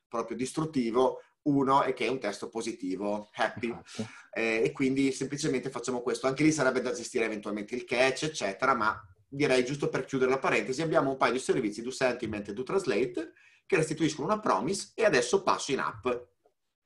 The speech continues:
Speaker 1: Quindi così non abbiamo più, non c'è più senso
Speaker 2: Sì,
Speaker 1: nel
Speaker 2: intanto ho preso un po' di iniziativa, ho fatto già l'import della funzioncina do translate per non perdere un po' di tempo, è importata da utils, no? Sulla riga tre,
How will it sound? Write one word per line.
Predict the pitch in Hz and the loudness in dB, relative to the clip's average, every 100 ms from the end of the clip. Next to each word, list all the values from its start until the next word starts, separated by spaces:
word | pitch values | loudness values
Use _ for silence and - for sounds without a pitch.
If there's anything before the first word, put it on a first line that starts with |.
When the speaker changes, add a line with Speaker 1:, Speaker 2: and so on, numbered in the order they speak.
| - | -4
Speaker 1:
Quindi | 135 | -2
così | 143 143 151 156 | 0 2 2 2
non | 139 131 | 0 0
abbiamo | 127 131 123 | 4 2 2
più, | 123 120 117 | 0 0 0
non | 120 - 120 | -10 -10 -6
c'è | - | -6
più | - | -6
senso | - 120 147 | -6 0 0
Speaker 2:
Sì, | |
Speaker 1:
nel | 110 135 | 2 2
Speaker 2:
intanto | 135 147 143 123 | 6 4 6 4
ho | |
preso | 113 120 117 117 113 110 110 107 | 6 6 6 6 6 8 8 8
un | 110 | 6
po' | 113 120 | 6 4
di | 117 | 6
iniziativa, | 117 - 131 151 123 | 4 4 0 4 6
ho | 107 | 4
fatto | 101 107 110 | 4 0 2
già | 110 123 | 4 6
l'import | 123 113 113 104 - | 6 6 4 2 2
della | 110 104 | 4 4
funzioncina | 101 110 - 107 - 107 | 4 -2 -2 -4 0 2
do | 104 | 2
translate | 110 110 104 107 101 98 - 160 | 0 0 2 2 2 2 0 0
per | 104 | 0
non | 104 | -2
perdere | 98 101 101 | -2 -2 -2
un | |
po' | 101 101 | -2 -4
di | |
tempo, | 107 101 98 143 180 - - - _ | 0 0 0 -2 -2 -6 -20 -20 _
è | 120 | 4
importata | 107 104 101 101 95 107 - 104 | 6 6 6 4 2 -2 0 2
da | 104 104 | 4 4
utils, | 107 98 123 143 - | 4 2 -2 -4 -2
no? | 98 123 | 0 0
Sulla | - 95 | 2 0
riga | 98 98 | 2 0
tre, | 95 95 131 | 2 0 0